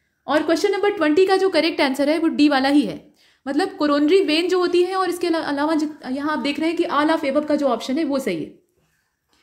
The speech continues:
इसमें अगर देखा जाए तो जो एपिकार्डियम, मायोकार्डियम और एंडोकार्डियम है, इन तीनों का उपयोग किया जाता है हार्ट की जो वॉल होती है उसको फा-, उसके फॉर्मेशन में।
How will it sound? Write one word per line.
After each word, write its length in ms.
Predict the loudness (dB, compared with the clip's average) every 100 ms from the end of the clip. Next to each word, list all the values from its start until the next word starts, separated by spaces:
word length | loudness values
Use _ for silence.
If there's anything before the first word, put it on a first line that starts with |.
| _ _ _ _ -10
इसमें 380 | 0 2 2 0
अगर 180 | 0 0
देखा 320 | 2 2 2
जाए 320 | 2 -2 -6 -20 _ _
तो 60 | -2
जो 340 | 0 0 -2 -10 -20 _ _ _ _ _ _ 0
एपिकार्डियम, 680 | 4 4 4 4 2 0
मायोकार्डियम 640 | 0 0 0 0 0 0 0
और 160 | -2 -2
एंडोकार्डियम 600 | 0 2 2 -2 -2 -6
है, 140 | -10 -18 _
इन 120 | -6 0
तीनों 320 | 2 2 2
का 300 | 2 2 -2
उपयोग 300 | 0 0 0
किया 140 | 0 2
जाता 260 | 0 -2
है 200 | -4 -4
हार्ट 240 | -2 -2 0
की 120 | 2
जो 120 | 2
वॉल 260 | 0 -2 0
होती 240 | -2 -4
है 60 | -6
उसको 280 | -6 -8
फा-, 180 | -8 -6
उसके 200 | -6 -4
फॉर्मेशन 440 | -2 -2 -4 -8
में। 120 | -12